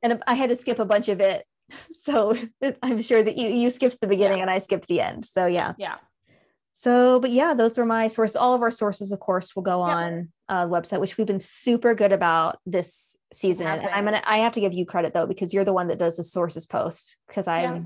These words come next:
Speaker 1: doing other things.
Speaker 2: Yeah.
Speaker 1: So yeah, no, that's good. So are you ready to tease next week?
Speaker 2: Yeah. What do you do when what you're learning actually is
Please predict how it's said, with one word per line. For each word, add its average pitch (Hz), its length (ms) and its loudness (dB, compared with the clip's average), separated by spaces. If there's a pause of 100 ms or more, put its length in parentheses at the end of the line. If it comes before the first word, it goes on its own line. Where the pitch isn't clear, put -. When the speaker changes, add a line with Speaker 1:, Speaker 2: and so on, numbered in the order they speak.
Speaker 1:
doing 165 480 -4 (520)
other 180 240 -4
things. - 640 -12 (360)
Speaker 2:
Yeah. 330 160 -8 (640)
Speaker 1:
So 185 600 0 (180)
yeah, 285 220 0
no, 240 100 -2
that's 240 240 -4
good. 262 340 -6
So 208 140 2
are 208 80 8
you 214 120 2
ready 214 240 4
to 208 100 -4
tease 196 340 -4
next 202 300 -4
week? 180 340 -4 (960)
Speaker 2:
Yeah. 269 400 0 (720)
What 339 400 -4 (120)
do 339 100 -8
you 285 120 -2
do 240 580 -4 (300)
when 254 1000 -6
what 254 380 -4
you're 277 180 -6
learning 285 320 -4
actually 302 500 -4
is 381 500 -2